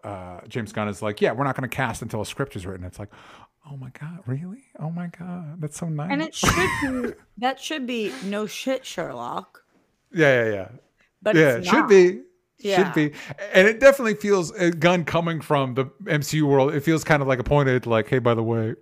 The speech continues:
Speaker 1: <laughs> we're gonna, this is something we're doing." That I'm not calling out any names. I'm just saying we're doing it this way, as opposed to maybe other people, but I won't say.
Speaker 2: Yeah, yeah, yeah.
Speaker 1: Um, Jake Hefner asks, "Since a common consensus is the D C U was largely more bad than good,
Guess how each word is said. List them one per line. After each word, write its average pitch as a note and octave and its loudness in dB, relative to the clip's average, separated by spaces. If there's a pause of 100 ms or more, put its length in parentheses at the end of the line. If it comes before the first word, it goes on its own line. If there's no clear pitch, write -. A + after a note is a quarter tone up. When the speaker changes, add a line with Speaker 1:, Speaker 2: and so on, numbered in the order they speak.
Speaker 1:
<laughs> - -8
we're C#3 -2
gonna, B2+ 0
this B2 -2
is A#2 -2
something A2 0
we're A2 -2
doing." G#2 -4 (560)
That D#3 8
I'm E3 6
not D#3+ 6
calling E3+ 4
out D#3+ 2
any D#3 2
names. D#3 2
I'm C3 2
just C3+ -2
saying C#3 2
we're C#3 6
doing C#3 2
it A#2+ -2
this C3+ 4
way, G#2 2
as A2+ 2
opposed A#2+ 2
to - -4
maybe B2+ 2
other F#2+ -2
people, G#2+ -2
but G#2+ 0
I G2+ 2
won't F#2+ -8
say. E2+ -10 (540)
Speaker 2:
Yeah, F3+ -4
yeah, F3 -4
yeah. D3 4
Speaker 1:
Um, B2 -8 (880)
Jake G#3+ 2
Hefner G#3 4
asks, B2 -4 (500)
"Since B3 2
a A3+ 4
common A#3+ 6
consensus G#3+ 2
is E3+ -4
the F3 -2
D G3 0
C G#3 -2
U F#3+ 2
was F3 0
largely F3 2
more D#3 2
bad E3+ 4
than D#3+ 0
good, G#3+ 8